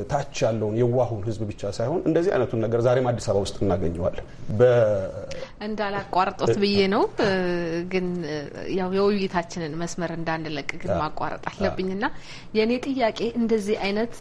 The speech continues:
Speaker 2: እምነት፣ እ፣ ሃይማኖት ያላቸው ሰዎች እንደዚህ አይነት መከባበር፣ እንደዚህ አይነት ጠንካራ የሆነ እምነት ያላቸው ህዝቦች አገር ሆና እያለ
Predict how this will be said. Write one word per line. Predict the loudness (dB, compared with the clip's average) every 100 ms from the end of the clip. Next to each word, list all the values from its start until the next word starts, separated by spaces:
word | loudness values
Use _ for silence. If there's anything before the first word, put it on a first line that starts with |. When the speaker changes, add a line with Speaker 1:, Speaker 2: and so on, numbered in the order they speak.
| 0
Speaker 2:
እምነት፣ | 4 4 4 0 -2 -4 -4
እ፣ | -2 -2 -2
ሃይማኖት | 0 4 4 4 2
ያላቸው | -2 -2 -2 -2 -4 -4 -6
ሰዎች | -6 -6 -4 -6 -4
እንደዚህ | -4 -2 0
አይነት | 0 -4 -8 -12 -10 -6 -8 -8 -12 -12 -6
መከባበር፣ | -2 -2 2 2 2 2 -2 -6
እንደዚህ | -6 -2 -2 0 0
አይነት | 0 -2 -4 -8 -8 -8 -10 -8 -4 -4
ጠንካራ | 0 0 2 0 2
የሆነ | 0 -2 -4 -2
እምነት | -2 -2 -2
ያላቸው | -4 -4 -4 -4 -4 -2 -2
ህዝቦች | 0 0 0 0 -2 0
አገር | 2 4 2 0
ሆና | -2 0 0
እያለ | 0 0 2